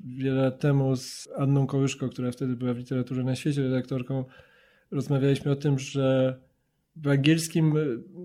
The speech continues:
czasem są takie opisy jakiegoś ruchu, które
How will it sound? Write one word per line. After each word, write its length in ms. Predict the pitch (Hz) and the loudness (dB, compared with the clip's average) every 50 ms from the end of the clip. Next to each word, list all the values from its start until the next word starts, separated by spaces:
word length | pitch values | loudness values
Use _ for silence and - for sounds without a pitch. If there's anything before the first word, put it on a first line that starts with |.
| 170 - - - _ _ _ _ _ _ | -16 -18 -20 -20 _ _ _ _ _ _
czasem 320 | - 160 147 - 160 143 | 0 0 0 2 0 0
są 160 | 135 - 151 139 | 0 0 0 0
takie 300 | - 151 - - - - | 0 0 0 -2 -2 -2
opisy 380 | 151 - - 160 - - 160 | -2 -2 -4 -4 -2 0 0
jakiegoś 380 | 151 143 - 165 147 143 - - | 0 2 2 2 2 2 4 4
ruchu, 380 | 143 151 196 208 202 - 147 | 6 6 6 6 6 2 0
które 400 | 135 - - 147 131 139 143 139 | 0 0 -2 0 2 4 4 2